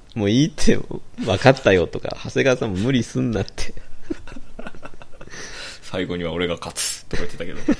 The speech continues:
Speaker 1: インタビューでな。
Speaker 2: うん。
Speaker 1: 勝つってお前どうせ。大丈夫や。
Speaker 2: <laughs> 大丈夫。
Speaker 1: 心配すんなって。はい。ちょっとごめん。苦言だらけになってる。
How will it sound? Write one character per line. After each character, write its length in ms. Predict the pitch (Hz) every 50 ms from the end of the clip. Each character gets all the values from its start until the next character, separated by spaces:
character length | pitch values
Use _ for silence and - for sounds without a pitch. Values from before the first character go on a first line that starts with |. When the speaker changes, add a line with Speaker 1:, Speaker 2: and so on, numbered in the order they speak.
| - 214 - - - - - - - - - - - - - - - - - - - - - -
Speaker 1:
イ 100 | - -
ン 60 | 101
タ 100 | 95 98
ビ 80 | 92 90
ュ 20 |
ー 20 | 85
で 100 | 90 92
な。 180 | 92 110 107 - - - - - - - - - - - - - -
Speaker 2:
う 40 | 135
ん。 40 | 123 123 - - - - - - - - - - -
Speaker 1:
勝 260 | - 117 - 196 196
つ 40 | -
っ 20 |
て 80 | - -
お 60 | 90
前 140 | 90 82 85
ど 120 | 85 90
う 40 | 87
せ。 160 | - - - - - - - -
大 180 | - 120 123 147
丈 100 | 156 151
夫 60 | 104
や。 120 | - - - -
Speaker 2:
<laughs> 600 | - - - - - - - - - - - -
大 100 | - 110 -
丈 40 | - - - - - - - -
夫。 320 | 311 - - - - -
Speaker 1:
心 340 | - - - - 151 135 139
配 200 | 143 - 143 135
す 60 | 113
ん 120 | - - -
な 60 | -
っ 40 | -
て。 40 | - - - - - - - - - - - - - - - - - - - - - - - - - - - - - - - - - - - - - - - - - - - - - - - - - - - - - - - - - - -
は 80 | - -
い。 20 | - - - - - - - - - - - - - - - - -
ち 60 | -
ょ 20 |
っ 40 | 127
と 80 | 113 101
ご 60 | 101
め 60 | 98
ん。 40 | - - - -
苦 120 | - - 113
言 220 | 131 135 139 135
だ 80 | 139 131
ら 60 | 120
け 100 | - 90
に 60 | 82
な 60 | 76
っ 20 | -
て 140 | - - -
る。 80 | -